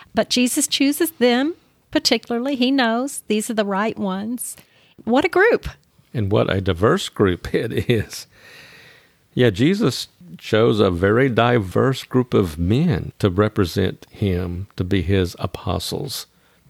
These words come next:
Speaker 2: It would be interesting if we had more of the backstory of more of these twelve. You know, some were fishermen, like you said, but we don't know what some of these other ones did, what their profession was, or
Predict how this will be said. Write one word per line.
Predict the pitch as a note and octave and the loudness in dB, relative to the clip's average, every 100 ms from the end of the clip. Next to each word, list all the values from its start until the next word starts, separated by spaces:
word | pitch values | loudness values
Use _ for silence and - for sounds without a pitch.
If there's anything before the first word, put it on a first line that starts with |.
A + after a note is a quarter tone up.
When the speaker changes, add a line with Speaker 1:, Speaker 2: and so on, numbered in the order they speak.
| _ | _
Speaker 2:
It | - A#2+ | 0 2
would | C3 | 4
be | A2+ | 2
interesting | A2+ A#2+ C#3 D3+ - F#2+ F#2+ F#2+ | 2 0 2 -2 0 2 4 2
if | |
we | G2+ F#2 | 2 2
had | G2+ | 2
more | G2 G2 F#2+ | 2 2 2
of | F2 | 0
the | |
backstory | F2 G#2+ - - - F#2 F#2+ F#2 | 0 0 0 -4 -2 2 4 4
of | F#2 E2+ - - | 2 -2 -12 -10
more | F#3+ G#2 G2 | -2 2 2
of | F#2 | 2
these | G2 F#2+ - | 2 2 -2
twelve. | - - F#2+ F2+ F2 | -12 -2 2 2 0
You | F2+ | 0
know, | F#2+ F#2 | 0 0
some | A2 G2 | 0 0
were | F2+ | 0
fishermen, | - A#2+ - G2 F2+ | 2 0 2 0 0
like | F2+ E2+ | -2 -4
you | F#2+ | -6
said, | - F#2 F2+ F2+ | -4 -2 0 -2
but | - - - - - - - | -4 -8 -20 -20 -20 -14 0
we | B2 | 2
don't | C3 | 4
know | G#2 C#3 F#2+ - _ - | 4 4 0 -4 _ -2
what | A2+ B2 | -2 0
some | B2 G#2 | 0 2
of | |
these | G2 F2+ | 2 2
other | A2 C3+ | 2 4
ones | F2 E2+ E2 | 2 -2 -4
did, | E2 E2 F2 | -6 -6 -4
what | G2 | 0
their | A2+ A#2 | 2 2
profession | G#2+ - G2+ - F#2 | 0 0 0 0 -2
was, | F2 F2+ F2+ E2+ | -2 -2 -4 -6
or | E2+ | -8